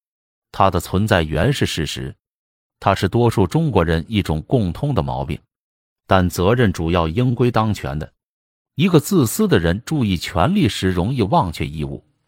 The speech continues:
凡事对于他个人有点小小利益，为了攫取这点利益，就把人与人之间应有的那种谦退、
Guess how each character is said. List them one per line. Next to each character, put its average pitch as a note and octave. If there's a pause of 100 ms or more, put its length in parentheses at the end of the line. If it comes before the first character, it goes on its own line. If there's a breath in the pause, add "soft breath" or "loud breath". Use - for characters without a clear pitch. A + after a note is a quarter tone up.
(120)
凡 F2+
事 -
对 F#2
于 F2
他 G2+
个 F2+
人 E2+
有 F#2
点 D#2
小 F#2+
小 D2
利 G#2+
益， D#2+ (380)
为 G2
了 E2+
攫 G#2
取 D#2+
这 C3
点 C#2+
利 B2
益， D#2+ (380)
就 F#2+
把 D#2+
人 F2
与 E2+
人 D#2+
之 B2+
间 B2
应 F#3+
有 D2+
的 E2
那 G2+
种 C#2+
谦 D3
退、 -